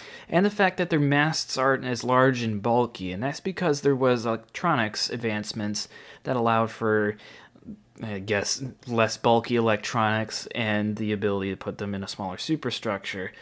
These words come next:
which gave them quite a different silhouette compared to their predecessors.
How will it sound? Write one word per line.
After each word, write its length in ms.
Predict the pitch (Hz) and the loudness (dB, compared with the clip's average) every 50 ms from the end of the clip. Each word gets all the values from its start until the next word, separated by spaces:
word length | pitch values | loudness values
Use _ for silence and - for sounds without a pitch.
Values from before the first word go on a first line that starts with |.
| - - - - - - - | -20 -20 -20 -20 -20 -10 -2
which 280 | - 143 139 - - | 0 2 2 2 0
gave 200 | - 165 156 143 | 2 2 2 2
them 160 | 143 143 131 120 | 2 2 0 2
quite 220 | - 170 160 143 | 2 0 2 2
a 40 | 123 | 2
different 300 | 127 123 - - 101 90 | 0 0 -2 -2 -6 -6
silhouette 500 | - - 131 120 110 107 113 113 110 - | -4 -2 0 2 2 2 2 2 0 -2
compared 360 | - 110 104 107 104 101 101 | -8 -8 -4 -4 -4 -4 -4
to 80 | 101 90 | -6 -6
their 140 | 98 87 | -8 -6
predecessors. 920 | - - 151 147 143 120 - - 101 92 - - - 60 62 - - - | -4 -2 0 2 2 2 0 -2 -4 -6 -6 -6 -8 -10 -12 -10 -12 -12